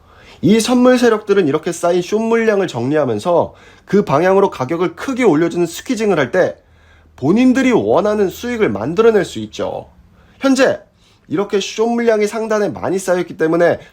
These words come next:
충분히 힘을 내서 가격을 올려준다면 이십칠 케이까지도 올려서 조정해줄 수 있지 않을까 싶고요. 미국에선 에스이씨 의장 게리 겐슬러의 해고 성명서까지 발표하면서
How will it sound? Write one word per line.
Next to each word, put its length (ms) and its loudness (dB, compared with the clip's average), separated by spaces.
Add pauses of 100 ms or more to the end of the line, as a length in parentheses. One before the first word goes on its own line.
충분히 480 -4
힘을 240 0
내서 220 -2
가격을 440 -2
올려준다면 840 0 (640)
이십칠 600 -4
케이까지도 600 2
올려서 380 2
조정해줄 540 0
수 160 -2
있지 240 2
않을까 500 0
싶고요. 560 -4 (1300)
미국에선 720 2
에스이씨 600 -6
의장 280 -2
게리 300 0
겐슬러의 500 2
해고 300 -4
성명서까지 680 0
발표하면서 840 0